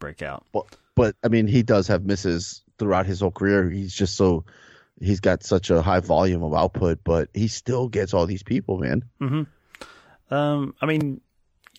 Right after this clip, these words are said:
Speaker 1: the, the weird thing with Woody Allen is
Speaker 2: What
Speaker 1: that
Speaker 2: separates him?
Speaker 1: Well, I would say, uh, and I don't, you know, how film, how film Twitter would take this, but he actually writes women well, or he writes, like, lead parts for women that are interesting.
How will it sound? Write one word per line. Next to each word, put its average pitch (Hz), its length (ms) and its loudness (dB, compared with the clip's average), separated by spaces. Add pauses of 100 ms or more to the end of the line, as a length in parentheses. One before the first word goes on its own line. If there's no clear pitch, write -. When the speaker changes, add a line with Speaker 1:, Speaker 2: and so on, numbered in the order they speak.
Speaker 1:
the, 127 120 -6
the 143 140 -2
weird 147 220 4
thing 143 160 2
with 120 120 0
Woody 120 240 0
Allen 120 280 2
is 101 120 -2
Speaker 2:
What 127 100 -4
Speaker 1:
that 98 140 0
Speaker 2:
separates - 460 -6
him? 80 220 -6 (640)
Speaker 1:
Well, 131 200 6
I 113 120 4
would 117 160 0
say, 113 360 -2
uh, 90 560 -4
and 95 100 -8
I 95 80 -2
don't, 95 240 -4 (160)
you 95 120 -10
know, 90 100 -2
how 95 100 0
film, 98 380 -2
how 95 160 2
film 151 180 0
Twitter 107 280 2
would 90 100 -4
take 143 180 0
this, 87 200 -2
but 92 180 -2
he 110 80 2
actually 101 220 -2
writes 95 520 -2 (340)
women 101 440 2
well, 101 340 0 (480)
or 95 180 2
he 123 120 0
writes, 101 480 0
like, 95 180 -4
lead 101 320 -2
parts 98 380 0
for 95 240 -2
women 95 240 -2
that 95 100 -2
are 85 100 -4
interesting. 95 540 -2